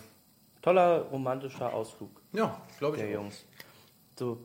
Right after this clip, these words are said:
Speaker 1: Andreas sagt noch, du hast ja recht, aber er kann halt keine D-E-L-Erfahrung in Weißwasser sammeln.
Speaker 2: Ja.
Speaker 1: Das ist richtig. Aber, also Andreas, da musst du auch unseren letzten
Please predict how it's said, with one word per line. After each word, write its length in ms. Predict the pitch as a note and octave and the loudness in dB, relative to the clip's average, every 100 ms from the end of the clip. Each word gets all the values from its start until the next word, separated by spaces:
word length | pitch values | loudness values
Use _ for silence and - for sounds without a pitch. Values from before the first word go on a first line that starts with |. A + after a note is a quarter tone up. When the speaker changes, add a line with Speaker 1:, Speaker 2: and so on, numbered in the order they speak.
| - | -6
Speaker 1:
Andreas 380 | B2 D3 F#3+ | 2 6 6
sagt 240 | F#3+ F#3 - | 6 4 4
noch, 160 | F3+ F3 | 2 2
du 160 | D3 | 0
hast 160 | C#3+ D3 | 0 0
ja 100 | C3+ | 0
recht, 240 | C#3 E3 | 2 0
aber 100 | B2+ | 0
er 80 | C3+ | 0
kann 180 | D#3+ D3 | 0 -2
halt 180 | D3 C#3+ | -2 -2
keine 280 | C#3 C#3 C#3 | -2 -2 -2
D-E-L-Erfahrung 880 | C3 C3 G#2+ D#3 C3 B2 A#2+ B2+ | -2 2 4 4 2 0 0 -2
in 100 | B2 | -2
Weißwasser 500 | B2+ D#3 E3+ A2 G#2 | 0 0 -2 -4 -4
sammeln. 340 | G#2 G#2 A#2+ F#3+ - - | -4 -4 -4 -6 -12 -18
Speaker 2:
Ja. 140 | G2+ F#2+ - - | -16 -16 -2 2
Speaker 1:
Das 220 | C3 D#3+ | 4 2
ist 180 | D#3 C3+ | -2 -2
richtig. 580 | - - B2 - - - _ | -2 -2 -4 -6 -16 -20 _
Aber, 440 | B2+ D3 D3+ - - | 6 8 8 4 -4
also 200 | - B2+ | -4 0
Andreas, 400 | B2+ C3 C#3 D3 | 2 4 4 4
da 80 | C3 | 2
musst 260 | B2+ C#3 - | 0 -2 -2
du 80 | |
auch 280 | - C3 B2+ - - | 2 2 0 -10 -8
unseren 180 | B2+ B2 | -4 -2
letzten 680 | C#3 - D#3 C#3+ C3+ - | -2 -2 -2 0 -2 -6